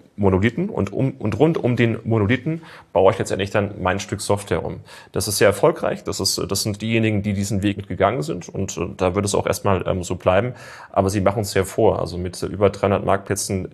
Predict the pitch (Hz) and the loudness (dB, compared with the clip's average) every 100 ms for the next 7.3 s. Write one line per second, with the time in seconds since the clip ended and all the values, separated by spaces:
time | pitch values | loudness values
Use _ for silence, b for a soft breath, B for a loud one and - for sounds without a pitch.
0 | - 92 101 - 98 101 101 - 101 - | -2 0 2 4 4 4 0 -6 -6 -2
1 | 90 92 90 101 135 - - - 90 - | 0 0 -2 -2 -4 -4 -4 0 0 4
2 | 92 95 107 104 104 - 90 - 92 92 | 4 4 2 0 -2 -6 -8 -4 -2 0
3 | 92 90 - - - 98 90 107 120 104 | 0 0 0 0 0 -2 0 -2 0 2
4 | 98 98 101 90 98 - 98 95 107 98 | 2 2 0 2 0 0 -4 -4 0 0
5 | - - - 95 92 90 101 - 110 101 | 0 -4 -10 -10 -10 -6 0 2 4 2
6 | 92 95 101 95 - 95 95 92 95 - | 0 2 4 2 0 -2 0 0 0 0
7 | 92 98 | -2 -2